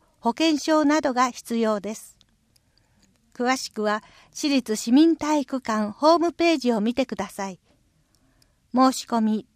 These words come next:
問い合わせ先。開始日の前日までに、直接窓口または電話で、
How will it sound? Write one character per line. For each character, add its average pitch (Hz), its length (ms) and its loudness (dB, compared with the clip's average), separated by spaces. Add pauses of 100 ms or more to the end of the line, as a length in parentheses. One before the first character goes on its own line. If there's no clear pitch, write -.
問 262 200 0
い 285 80 0
合 254 80 2
わ 240 100 -4
せ 208 140 -8
先。 - 440 -18 (920)
開 311 240 0
始 - 180 -4
日 269 120 2
の 196 280 -2
前 254 160 2
日 269 360 2
ま 262 140 2
で 220 140 -4
に、 202 220 -4 (460)
直 220 140 -4
接 311 420 -6
窓 247 300 0
口 - 360 -12 (140)
ま 208 140 -4
た 285 160 -2
は 233 140 -2
電 254 260 4
話 247 140 2
で、 226 180 -6